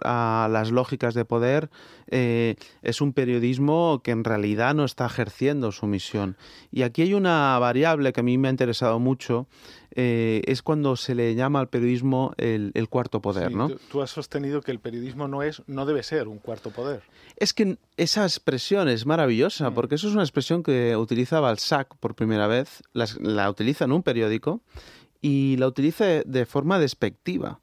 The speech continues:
Speaker 1: O sea,
Speaker 2: Ujú.
Speaker 1: acusa al periodismo de haberse convertido o quererse convertir en un cuarto poder.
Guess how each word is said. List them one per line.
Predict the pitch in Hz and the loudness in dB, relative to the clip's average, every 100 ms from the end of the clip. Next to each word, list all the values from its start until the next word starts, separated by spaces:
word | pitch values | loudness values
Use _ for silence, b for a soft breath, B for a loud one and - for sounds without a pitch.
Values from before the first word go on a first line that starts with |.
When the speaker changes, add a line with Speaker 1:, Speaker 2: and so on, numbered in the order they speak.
| _ | _
Speaker 1:
O | 135 | -6
sea, | - | -2
Speaker 2:
Ujú. | - | -2
Speaker 1:
acusa | 120 - 220 214 - 113 110 | -2 -4 -4 -4 -4 -4 -4
al | 107 110 | -4 -2
periodismo | 117 110 127 160 139 156 214 | 0 0 0 0 -2 -4 -4
de | 127 | -2
haberse | 117 131 151 | 0 -2 -2
convertido | 143 127 113 - 175 143 | -2 0 -2 0 0 2
o | 117 | 0
quererse | 120 120 - 143 | 0 0 0 -2
convertir | 123 117 104 135 | 0 -2 0 0
en | 131 117 | 0 0
un | 117 | 0
cuarto | 120 117 107 | -2 -2 0
poder. | 104 107 107 | 2 2 0